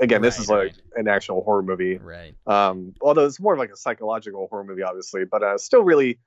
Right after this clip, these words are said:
Speaker 1: intense. There's some really great filmmaking that went into it. It's by the guy who directed Upgrade. So there's some really technically amazing, uh, sequences and stunts, and a, a very solid performance from Elizabeth Moss. But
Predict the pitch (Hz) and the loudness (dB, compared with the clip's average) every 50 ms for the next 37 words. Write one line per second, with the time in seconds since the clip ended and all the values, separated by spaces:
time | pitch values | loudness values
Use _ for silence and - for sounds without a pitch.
0 | _ _ _ _ - 127 117 113 - - 127 120 127 139 131 - 131 117 - 117 | _ _ _ _ -10 -10 -10 -8 -6 -2 -2 -2 -2 -2 -6 -8 -8 -8 -8 -8
1 | 113 123 131 131 123 117 - 117 117 123 120 - - - 113 117 117 123 117 - | -6 -2 -2 -2 -2 -2 0 0 0 0 0 -6 -4 -4 -2 -2 -2 -4 -4 -4
2 | 127 117 113 110 110 113 120 120 110 - 131 123 123 113 110 - 117 110 107 104 | -4 -4 -2 -2 -2 -2 -2 -4 -6 -4 -2 -2 -2 -2 -2 0 0 0 0 2
3 | 107 110 110 107 120 107 - 107 104 - - 110 98 98 104 - - - 117 110 | 2 2 2 0 -2 -6 -10 -8 -8 -6 -8 -6 -2 -2 -2 -2 -2 0 0 2
4 | 110 110 107 - - 107 101 95 - - 101 98 101 113 113 110 107 101 - _ | 2 0 -2 -6 -10 -14 -14 -14 -14 -14 -14 -6 -2 0 0 0 -2 -6 -14 _
5 | _ _ _ _ _ _ _ - - - 139 123 117 117 110 110 113 110 107 101 | _ _ _ _ _ _ _ -12 -6 -2 -2 0 0 0 -2 0 0 2 2 2
6 | 101 104 107 107 101 - 110 104 104 104 104 98 95 - - - 110 107 101 98 | 2 0 0 0 0 0 -2 -2 -2 -2 -6 -8 -10 -8 -2 2 4 4 6 6
7 | 95 - - 120 113 - 117 110 104 - - 117 110 101 104 101 95 95 - - | 4 2 2 0 2 2 2 -2 -2 0 0 0 0 0 -2 -8 -10 -10 -4 0
8 | - 110 104 110 110 107 - - 101 101 101 98 - _ _ _ _ _ - 123 | 2 2 4 2 0 -2 -2 0 0 0 0 -2 -8 _ _ _ _ _ 2 4
9 | 123 120 123 127 151 151 143 - - 147 131 131 123 _ - - 123 123 131 131 | 4 4 4 4 2 0 0 -2 -2 0 0 0 -2 _ -12 -12 -12 -12 -12 -12
10 | 120 - - 117 110 107 117 120 113 117 113 110 98 - 113 113 110 110 117 120 | -16 -16 -16 -14 -10 -8 -6 -6 -6 -6 -10 -18 -16 -10 -6 -4 -4 -4 -4 -6
11 | - - 120 110 104 | -4 -2 -2 -2 -2